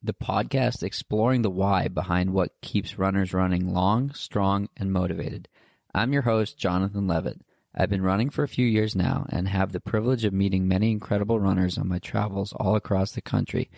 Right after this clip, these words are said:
This podcast is intended to share those amazing conversations. This week's guest is Lindsay Flanagan.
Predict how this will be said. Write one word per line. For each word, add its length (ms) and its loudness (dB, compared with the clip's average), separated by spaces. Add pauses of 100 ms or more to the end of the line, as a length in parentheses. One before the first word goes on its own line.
(440)
This 120 0
podcast 640 0
is 160 -2
intended 460 0
to 80 -8
share 280 2
those 220 0
amazing 400 2
conversations. 880 -2 (3000)
This 160 6
week's 220 4
guest 340 4
is 140 4
Lindsay 340 8
Flanagan. 540 6